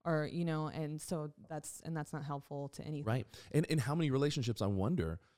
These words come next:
Speaker 2: are, uh, you know, are, are filled with people that are just afraid to have the conversation that they know they need to have?
Speaker 1: Well, and, and they talk about, like, happy wife, happy life, or,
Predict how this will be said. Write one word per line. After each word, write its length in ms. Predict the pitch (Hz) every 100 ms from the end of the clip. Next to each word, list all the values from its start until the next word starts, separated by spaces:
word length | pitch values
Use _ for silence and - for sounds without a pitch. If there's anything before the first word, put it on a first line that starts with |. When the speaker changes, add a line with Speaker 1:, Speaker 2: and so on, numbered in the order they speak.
| _ _ _ 107
Speaker 2:
are, 180 | 101 -
uh, 40 |
you 180 | 101 104
know, 240 | 95 95 -
are, 220 | 101 92 -
are 120 | 90
filled 260 | - 127 151
with 120 | 113
people 320 | - 139 101 92
that 140 | 92
are 100 | 87
just 320 | - 98 - -
afraid 460 | 82 - 101 98
to 80 | 90
have 260 | 92 85 85
the 60 |
conversation 680 | - 90 85 - 85 - 85
that 140 | 78
they 120 | - 76
know 280 | 76 78 82
they 120 | 78
need 160 | 76 76
to 40 |
have? 320 | - - - - - - - 190
Speaker 1:
Well, 120 | 175
and, 160 | 190 165
and 100 | 202
they 80 |
talk 220 | 214 226 220
about, 180 | 220
like, 220 | 160 156 -
happy 380 | 143 165 160 160
wife, 280 | 160 147 151
happy 320 | 151 143 147
life, 320 | 147 139 151 - _
or, 360 | 156 160 143